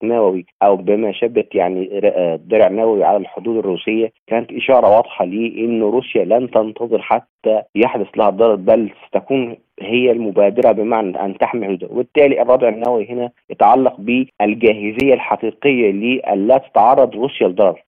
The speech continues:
وليس فقط هي من تكون مبادرة، بل هي تمسك الع-، العصا من الوسط. هي لن تضرب رؤوس نووية على أي دولة، لكن على الأقل هي سوف تحافظ على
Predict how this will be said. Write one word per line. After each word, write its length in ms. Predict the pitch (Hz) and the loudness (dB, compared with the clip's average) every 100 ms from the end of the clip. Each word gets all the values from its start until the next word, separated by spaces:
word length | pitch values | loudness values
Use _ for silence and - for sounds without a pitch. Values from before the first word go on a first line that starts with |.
| _ | _
وليس 160 | 107 123 | -6 -4
فقط 340 | 127 - 117 | -4 -4 -4
هي 140 | 127 127 | -2 -4
من 220 | 127 120 | -4 -8
تكون 360 | 117 - 123 110 | -10 -8 -6 0
مبادرة، 260 | 101 90 - 107 | 0 0 -8 0
بل 220 | 139 147 | 2 2
هي 80 | 147 | 0
تمسك 340 | 147 143 - | -2 -4 -4
الع-، 180 | 110 101 | -2 -2
العصا 360 | 92 90 113 - | 0 2 2 0
من 160 | 117 113 | -2 -2
الوسط. 360 | 104 95 - _ | 0 -2 -6 _
هي 80 | 113 | 0
لن 220 | 107 113 | 2 0
تضرب 460 | 104 120 123 104 85 | 0 2 2 0 -2
رؤوس 260 | 104 110 - | -2 -2 -2
نووية 360 | 95 95 113 | 0 2 4
على 240 | 98 87 82 | 4 4 2
أي 120 | 101 | 2
دولة، 340 | 92 135 156 | 2 2 2
لكن 300 | 147 151 147 | -4 -6 -6
على 180 | 139 135 | -4 -4
الأقل 480 | 120 110 - 131 123 | -2 -4 0 0 0
هي 120 | 131 131 | -4 -4
سوف 180 | 117 113 | -6 -8
تحافظ 640 | - - - 123 127 107 | -12 -12 -2 -2 -2 0
على 200 | 104 110 | 0 0